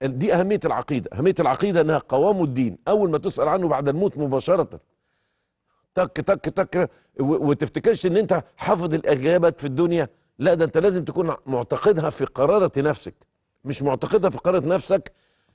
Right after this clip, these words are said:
محدش يقدر يخدمك يعني. تاني حاجة إنها أول، آه، آه، آه، قوام الدين، وأول ما يسأل عنه في القبر، وإنها حقوق الابن على أبيه، وإن رابع حاجة تقاعس بعض العلماء، مش بقول كل العلماء،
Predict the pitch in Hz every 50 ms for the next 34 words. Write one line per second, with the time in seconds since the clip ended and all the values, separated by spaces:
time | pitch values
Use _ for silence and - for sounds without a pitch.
0 | _ _ 113 117 - - 180 139 - 196 175 170 156 - 113 135 160 185 151 127
1 | - - 110 95 80 - _ _ _ _ _ _ _ _ _ _ _ _ _ _
2 | _ - _ _ _ 180 180 165 139 - - 180 180 151 160 135 143 143 156 131
3 | 143 123 - _ _ _ _ _ _ _ - 190 220 220 202 180 180 185 185 170
4 | 120 - _ _ _ _ _ _ - - 135 135 127 107 85 107 - - - 120
5 | 117 113 - - 117 117 101 - - - 156 175 185 170 147 131 110 107 113 104
6 | 98 90 - 170 196 185 160 175 196 - - 135 143 170 175 165 120 131 - -
7 | 190 196 143 - _ _ _ _ _ - 110 123 156 185 180 143 - - 127 -
8 | - 226 226 208 - - 135 123 - - 190 175 139 135 127 110 98 131 156 156
9 | 151 127 - 127 127 156 185 175 139 - _ _ _ _ _ _ - 113 151 160
10 | 156 156 185 214 190 139 - - 180 196 170 165 147 - - 131 - - 185 190
11 | 185 156 156 175 - - 160 160 - - _ - 117 120 165 185 185 170 147 143
12 | 131 117 135 127 110 120 123 117 113 107 110 - - 131 120 110 135 147 185 -
13 | - - 180 147 131 104 92 98 101 98 98 -